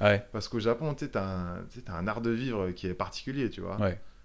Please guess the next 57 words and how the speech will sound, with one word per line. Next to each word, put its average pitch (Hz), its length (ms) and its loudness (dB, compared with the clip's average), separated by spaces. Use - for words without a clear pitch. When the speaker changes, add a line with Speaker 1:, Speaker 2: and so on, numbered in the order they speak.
Speaker 2:
Et 90 120 -6
qui - 120 -6
est, 90 340 -4
moi, 120 140 0
c'est, 92 400 -4
c'est 92 140 -8
un 90 60 -4
truc - 180 -10
que, 87 240 -4
que - 140 -10
j'aime 85 180 -4
bien. 117 260 0
J'adore 90 260 0
ce 113 100 -2
pays, 110 260 0
hein, 87 160 -6
tu - 100 -14
vois, 90 120 -8
donc, 85 220 -8
euh... - 40 -10
ça 90 120 -8
me 80 40 -4
plaît. 78 180 -10
Speaker 1:
Ok. - 280 2
Donc 127 220 8
le 139 80 12
judo, 123 240 6
ça 113 160 6
avance. 90 400 0
Speaker 2:
Ça 143 160 8
avance, 107 260 4
ça 92 140 0
avance. 90 400 -6
Ceinture 95 340 -6
blanche, 95 300 -6
toujours, 98 280 -8
mais 87 140 -6
Speaker 1:
Mais 127 140 4
Speaker 2:
je 147 40 -2
Speaker 1:
tu - 160 0
peux 139 140 8
Speaker 2:
travaille. 180 60 6
Speaker 1:
pas, 165 140 12
tu - 100 -4
peux 151 80 4
pas 160 100 12
demander 147 240 8
une 143 60 10
équivalence ? 139 520 8
Enfin, 104 140 6
je 101 100 2
sais 120 140 2
qu'en 117 140 4
France, 110 300 -2
ça 98 100 0
se - 120 -2
fait. 120 220 4